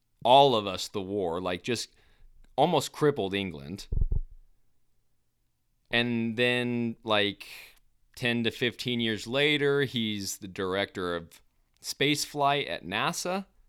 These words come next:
The director of space flight at nasa. He's, uh,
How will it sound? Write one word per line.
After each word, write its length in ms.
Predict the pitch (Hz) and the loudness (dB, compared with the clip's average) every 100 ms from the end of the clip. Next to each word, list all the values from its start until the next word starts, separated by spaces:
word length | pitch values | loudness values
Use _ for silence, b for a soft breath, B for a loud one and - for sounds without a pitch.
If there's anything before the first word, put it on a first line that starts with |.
| - | -4
The 100 | 123 | 0
director 800 | 131 131 123 151 175 - 76 107 _ _ _ _ _ _ - | 2 2 2 0 0 -8 -10 -12 _ _ _ _ _ _ -16
of 140 | 87 | -10
space 420 | - - 120 117 | -8 -4 -4 -4
flight 320 | - 87 80 - | -6 -6 -8 -8
at 140 | - | -12
nasa. 600 | 85 82 73 - 82 135 - _ _ _ _ _ _ _ _ _ | -10 -8 -10 -10 -8 -10 -12 _ _ _ _ _ _ _ _ _
He's, 840 | - 123 113 101 92 90 - - - _ _ _ _ - | -4 0 0 0 -4 -4 -6 -8 -12 _ _ _ _ -12
uh, 380 | 85 80 76 | -8 -8 -10